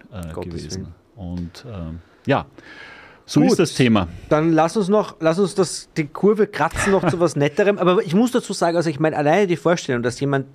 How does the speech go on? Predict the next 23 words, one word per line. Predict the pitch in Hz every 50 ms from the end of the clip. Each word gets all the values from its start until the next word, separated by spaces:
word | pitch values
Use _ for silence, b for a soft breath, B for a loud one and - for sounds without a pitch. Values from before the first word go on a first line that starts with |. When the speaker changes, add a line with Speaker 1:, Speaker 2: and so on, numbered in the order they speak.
| _ _
Speaker 2:
dem | 143 131 120 -
so | - 180 202 214
etwas | 202 208 147 -
passiert, | - - 123 - - 151 131 -
dass | 123 -
du | - 143
plötzlich | 131 - 135 131 - 139 131 127
ein | 131 131
neurologischer | 123 123 123 123 127 143 175 175 175 143 151 135
Fall | - - 131 139 151 151
bist | - 95 - - -
und | 104
dich | 113 110
kaum | - - 127 117
bewegen | 110 113 113 131 160 180 175 123
kannst, | - - - - - - _ _ _ B B B B B B B B B B B B B B -
dass | 139 123
dann | - 151 175 208
durch | 202 170
deinen | - 151 139 139
Kopf | - - 139 - - -
geht, | - 127 127 123 - - _ _ _ _ _ _ _ _ _ _ _ _ _ _
Fiat-System | - - - 180 208 196 202 - 160 - - 147 151 160 160 -